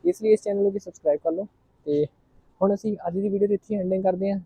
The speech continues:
ਤੇ ਇੱਕ ਵਾਰੀ ਫਿਰ ਤੁਹਾਨੂੰ ਨਵੇਂ ਸਾਲ ਦੀਆਂ ਮੁਬਾਰਕਾਂ। ਇਹ ਨਵਾਂ ਸਾਲ ਤੁਹਾਡੇ ਸਾਰਿਆਂ ਦੇ ਸਿਰ 'ਤੇ ਮਿਹਰ ਭਰਿਆ ਹੋਵੇ। ਜਿਹੜੇ ਵੀ ਕੰਮ ਤੁਸੀਂ ਕਰਨਾ ਚਾਹੁੰਦੇ ਹੋ, ਸਾਰੇ ਤੁਹਾਡੇ ਪੂਰੇ ਹੋਣ। ਮਾਲਕ ਅੱਗੇ ਇਹੀ ਅਰਦਾਸ ਕਰਿਆ ਕਰੋ,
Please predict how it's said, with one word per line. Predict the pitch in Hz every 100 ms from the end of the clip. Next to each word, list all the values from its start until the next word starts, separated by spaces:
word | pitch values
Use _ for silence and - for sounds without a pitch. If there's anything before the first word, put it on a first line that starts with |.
| -
ਤੇ | 180
ਇੱਕ | 180
ਵਾਰੀ | 196 202
ਫਿਰ | 185
ਤੁਹਾਨੂੰ | 185 190 180
ਨਵੇਂ | 175
ਸਾਲ | 175 165
ਦੀਆਂ | 175
ਮੁਬਾਰਕਾਂ। | 165 165 180
ਇਹ | 170 180
ਨਵਾਂ | 156 170
ਸਾਲ | - 156 165 185
ਤੁਹਾਡੇ | _ _ _ _ _ _ 160 160
ਸਾਰਿਆਂ | - 170 180 226 226
ਦੇ |
ਸਿਰ | 208 190
'ਤੇ | -
ਮਿਹਰ | 190 180 185
ਭਰਿਆ | 190 185
ਹੋਵੇ। | 190
ਜਿਹੜੇ | 165 147 202
ਵੀ | 254
ਕੰਮ | 220 202
ਤੁਸੀਂ | 190 196 202 160 _ _ _ _ _ -
ਕਰਨਾ | 175 185
ਚਾਹੁੰਦੇ | 190 190
ਹੋ, | 190
ਸਾਰੇ | 156 156 185
ਤੁਹਾਡੇ | 175 160
ਪੂਰੇ | - 160
ਹੋਣ। | 175 196 - _ _ _ _ _ - - - 139
ਮਾਲਕ | 143 165
ਅੱਗੇ | 170 175
ਇਹੀ | 165 175
ਅਰਦਾਸ | 160 165 -
ਕਰਿਆ | 160 160
ਕਰੋ, | 175